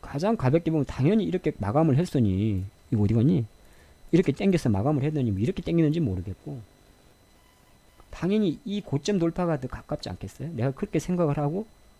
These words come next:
오버나잇을 하겠죠. 근데 여기까지는 예측이야.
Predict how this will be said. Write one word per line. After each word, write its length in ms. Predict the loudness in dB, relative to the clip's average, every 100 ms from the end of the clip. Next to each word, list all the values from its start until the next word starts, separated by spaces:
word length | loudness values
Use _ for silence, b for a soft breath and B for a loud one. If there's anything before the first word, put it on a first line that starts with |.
| _
오버나잇을 500 | 0 4 4 2 0
하겠죠. 420 | -6 -6 -6 -8 -10 _ _ -20 -20 -20 -20 -20 -20 -20 -20 _ _ _ _ _ _ _ -20 -20 _ -20 -20 _ _ -20 _
근데 480 | 2 8 8 8 2 4
여기까지는 420 | 4 8 6 6
예측이야. 460 | 4 2 2 2